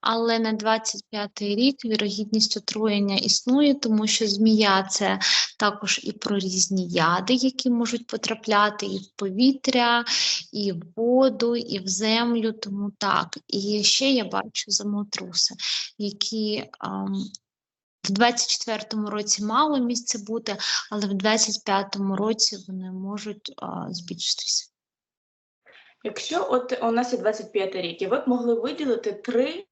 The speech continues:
Speaker 2: найголовніші речі, які маю просто собі запам'ятати, записати, усвідомити там і повторювати кожного дня, там, кожна людина, вибачте за тавтологію, що б це було?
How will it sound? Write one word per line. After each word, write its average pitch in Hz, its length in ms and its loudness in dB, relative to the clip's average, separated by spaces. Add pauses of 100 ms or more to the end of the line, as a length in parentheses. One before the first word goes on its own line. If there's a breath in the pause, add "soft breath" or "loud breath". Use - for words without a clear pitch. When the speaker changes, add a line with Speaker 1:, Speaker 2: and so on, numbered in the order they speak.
(120)
Speaker 2:
найголовніші 226 1400 -2 (300 soft breath)
речі, 214 600 -2
які 214 280 -4
маю 226 420 0
просто 226 280 -2
собі 185 280 -8
запам'ятати, 214 880 -4
записати, 202 960 -4 (280 loud breath)
усвідомити 240 840 -2
там 196 200 -12
і 220 80 -14
повторювати 220 720 -2
кожного 202 560 -8
дня, 240 480 -4
там, 208 180 -12 (260)
кожна 254 360 0
людина, 175 380 -8
вибачте 185 460 -10
за 185 100 -14
тавтологію, 185 680 -10 (240 loud breath)
що - 260 -4
б 381 80 -6
це 262 160 -4
було? 180 400 -10